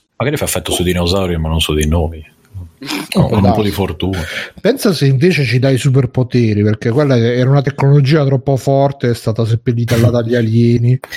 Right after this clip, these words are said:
Speaker 1: È come quella delle montagne. Cos'era la storia? No, delle foreste.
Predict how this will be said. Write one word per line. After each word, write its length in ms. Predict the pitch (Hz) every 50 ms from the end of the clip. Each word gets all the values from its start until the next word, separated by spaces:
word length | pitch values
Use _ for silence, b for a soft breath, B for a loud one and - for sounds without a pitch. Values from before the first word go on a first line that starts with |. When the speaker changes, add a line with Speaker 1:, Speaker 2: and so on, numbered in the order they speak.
| B B
Speaker 1:
È 60 | - -
come 220 | - 123 131 131
quella 240 | 131 147 143 139 135
delle 160 | 127 127 123
montagne. 640 | 120 120 117 117 117 113 101 92 92 90 85 85 82
Cos'era 300 | 82 147 147 170 117 82
la 80 | 85 80
storia? 320 | - - 92 82 80 78
No, 120 | 78 98 95
delle 160 | 85 87 87
foreste. 880 | - - 92 85 82 78 78 80 73 - - - 76 76 73 76 -